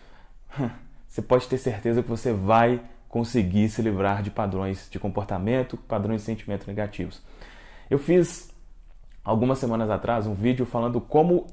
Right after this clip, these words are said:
instalar hábitos. Como instalar hábitos, ou seja,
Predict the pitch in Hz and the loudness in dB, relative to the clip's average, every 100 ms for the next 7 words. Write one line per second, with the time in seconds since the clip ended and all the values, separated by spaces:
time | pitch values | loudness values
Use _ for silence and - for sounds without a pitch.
0 | - 185 190 - 135 120 131 - - - | 0 0 2 2 2 2 -2 -4 -10 -10
1 | - 117 104 98 - - - - - - | 2 2 4 -2 -6 -10 -12 -14 -16 -20
2 | - - - 175 185 185 156 123 123 110 | -20 -8 0 2 2 0 0 2 4 4
3 | 104 127 135 110 | 2 0 4 2